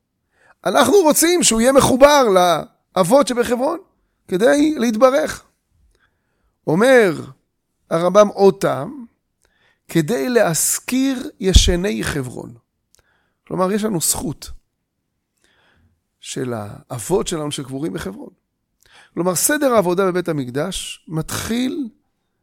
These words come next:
בבירור שיש קו אור שמחבר בין בית המקדש לבין חברון. כלומר, אם אני מתחיל לנסות קצת לגעת, מה יש במערת המכפלה?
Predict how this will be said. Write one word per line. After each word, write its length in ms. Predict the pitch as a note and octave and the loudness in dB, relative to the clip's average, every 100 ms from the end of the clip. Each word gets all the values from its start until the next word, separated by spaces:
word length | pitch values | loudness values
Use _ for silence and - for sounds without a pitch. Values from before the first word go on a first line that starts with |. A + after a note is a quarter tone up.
| _ _ | _ _
בבירור 1300 | C#3+ D#3+ D3+ C3+ - C3+ C#3+ D#3 E3+ A#3+ C4+ D4 E4 _ _ _ _ _ _ _ - | -6 -2 -2 -2 -6 0 4 4 4 0 -2 -4 -12 _ _ _ _ _ _ _ -12
שיש 380 | D#3 G#3 A3 | -6 -2 0
קו 220 | - - G#3+ F3+ E3+ | -2 0 0 0 -2
אור 420 | E3 C#3+ A2+ A#2 D3 | -2 -2 -4 -16 -20
שמחבר 760 | - D#3 D3 D3 C#3+ G3 G3+ F#3 | -12 -8 -6 -6 -4 -2 -2 -4
בין 200 | D#3 D#3 | -4 -2
בית 180 | G3+ | -2
המקדש 560 | F#3 D3 C3+ E3 F#3 - | -2 -4 -4 -6 -6 -10
לבין 200 | C3+ C3+ | -10 -10
חברון. 360 | - G#2+ - A#2+ _ _ _ _ _ _ _ _ _ _ _ _ _ | -10 -14 -16 -20 _ _ _ _ _ _ _ _ _ _ _ _ _
כלומר, 200 | C3+ D3 | -4 0
אם 120 | D#3 | 0
אני 360 | E3 B3 B3 A3 _ _ _ _ _ - | 0 -2 -6 -8 _ _ _ _ _ -14
מתחיל 260 | - B3 | -8 -4
לנסות 380 | B3 F3+ - G#3 | -2 0 0 -2
קצת 360 | D#3+ - D3+ C#3+ | -4 -6 -6 -4
לגעת, 420 | C#3+ D3+ G#2+ - | -2 -2 -4 -6
מה 180 | D3+ G#3+ | -4 -2
יש 180 | G3 F#3 | -2 -2
במערת 360 | D3+ C#3+ D#3 | -4 -4 -6
המכפלה? 380 | B2+ A#2 - | -8 -10 -12